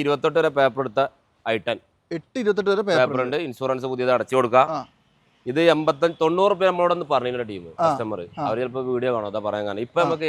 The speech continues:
Speaker 1: എൺപത് റുപ്യക്ക് പുതിയ ഇൻഷുറൻസും ഫുൾ ടാങ്ക് എണ്ണ അടിച്ചു കൊടുക്കാം.
Speaker 2: ഫുൾ ടാങ്ക് എണ്ണ അടിച്ചിട്ട്
Speaker 1: അടിച്ചു കൊടുക്കാം.
Speaker 2: എൺപതിനായിരം രൂപയ്ക്ക് അല്ലേ?
Speaker 1: എൺപതിനായിരം രൂപയ്ക്ക്.
Speaker 2: രണ്ടായിരത്തി ഒമ്പത്
Speaker 1: എ സി,
Speaker 2: പേപ്പറിലാണ്.
Speaker 1: പവർ സ്റ്റിയറിംഗ്, ഫോർ ഡോർ വിൻഡോ ഒക്കെ വരും.
Speaker 2: അതെ.
Speaker 1: എല്ലാം വർക്കിംഗ് ആണ്.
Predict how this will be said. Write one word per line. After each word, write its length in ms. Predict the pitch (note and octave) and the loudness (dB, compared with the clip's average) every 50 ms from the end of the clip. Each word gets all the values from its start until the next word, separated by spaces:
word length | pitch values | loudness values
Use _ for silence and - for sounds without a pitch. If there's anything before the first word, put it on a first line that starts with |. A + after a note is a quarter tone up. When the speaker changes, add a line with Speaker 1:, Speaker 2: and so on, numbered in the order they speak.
| C#3+ | -2
Speaker 1:
എൺപത് 280 | C3+ C#3 C#3+ D3+ E3 D#3+ C#3 | -2 -2 -2 -2 -2 -2 -2
റുപ്യക്ക് 380 | C3 - B2 B2+ B2+ A#2 C#3+ E3 - _ _ _ _ _ _ _ _ _ - | -4 -6 -8 -8 -8 -8 -10 -14 -16 _ _ _ _ _ _ _ _ _ -8
പുതിയ 180 | B2+ C3+ D3 D3+ C#3 | -4 0 0 0 0
ഇൻഷുറൻസും 500 | A#2+ G#2 B2 B2+ C3 C#3 C3+ A#2+ D3 D3 B2+ G#2 - A#2 G#2+ | -2 -4 -4 -4 -4 -4 -4 -6 -8 -8 -8 -8 -10 -12 -10
ഫുൾ 120 | A2+ B2 A#2 F#2+ | -8 -6 -2 0
ടാങ്ക് 180 | B2+ B2+ B2 C3 | 0 0 2 0
എണ്ണ 160 | A#2+ A#2+ B2+ B2 | -2 -2 -4 -6
അടിച്ചു 160 | A2 G2 A#2+ G#2+ | -6 -6 -8 -10
കൊടുക്കാം. 240 | F#2 E2 D#2+ D#2+ - - | -10 -10 -14 -18 -16 -10
Speaker 2:
ഫുൾ 140 | - F3+ F3 F3+ | -8 -4 -2 0
ടാങ്ക് 140 | G3+ G3+ G3+ G3 | -2 -2 -2 -4
എണ്ണ 180 | G3 G#3+ A3 | -4 -4 -4
അടിച്ചിട്ട് 220 | G#3+ G3+ F#3+ G#3+ - | -4 -4 -4 -6 -6
Speaker 1:
അടിച്ചു 140 | C#4+ D4 B3+ | -2 -2 -2
കൊടുക്കാം. 160 | G3+ G3 G#3 | -2 0 2
Speaker 2:
എൺപതിനായിരം 460 | G#3 A#3 B3 B3+ B3 B3 A#3+ A3+ F#3 D#3+ | 4 4 4 4 4 4 4 4 4 2
രൂപയ്ക്ക് 180 | D3 D3 D3 F3+ | -2 -4 -2 -2
അല്ലേ? 120 | G#3+ A3 - C#3 | 0 0 0 0
Speaker 1:
എൺപതിനായിരം 380 | C3+ B2+ B2+ A#2+ A#2+ A#2 A2+ G#2 | 2 0 0 0 0 -2 -2 -2
രൂപയ്ക്ക്. 160 | G2 F#2+ E3+ | -4 -4 -2
Speaker 2:
രണ്ടായിരത്തി 260 | F#3 G3 G#3 G#3 G#3 G3+ | 0 0 0 -2 -4 -4
ഒമ്പത് 200 | G3+ G#3 A#3+ D4 | -2 0 0 0
Speaker 1:
എ 40 | C4 | 0
സി, 40 | C4+ | 2
Speaker 2:
പേപ്പറിലാണ്. 440 | G#3 G3+ C3+ C#3+ F#3 F3+ E3 D3+ C#3+ | 2 2 2 2 2 2 2 2 2
Speaker 1:
പവർ 140 | C#3+ C#3 C3+ - | 2 2 0 0
സ്റ്റിയറിംഗ്, 340 | - C#3 C#3+ D3 D3+ D#3+ C#3+ C3+ | 0 0 0 0 0 -2 -2 0
ഫോർ 140 | C3+ C3+ C3 C3+ | 0 0 0 0
ഡോർ 120 | D3 D3 C#3 | 0 0 -2
വിൻഡോ 220 | C3+ B2 B2+ C3 A#2+ | -2 -4 -4 -4 -4
ഒക്കെ 120 | - - C3 A2 | -4 -4 -4 -4
വരും. 140 | F#2 D#2 - _ - D3 | -6 -8 -12 _ -10 -8
Speaker 2:
അതെ. 140 | C#3+ C3+ - - - | -8 -8 -8 -8 -4
Speaker 1:
എല്ലാം 140 | B2 C3+ C#3+ C#3 | -2 0 2 2
വർക്കിംഗ് 300 | C3 A#2+ G#2+ B2+ C3 B2+ A2+ | 0 0 -2 -4 -4 -4 -4
ആണ്. 80 | F2+ | -4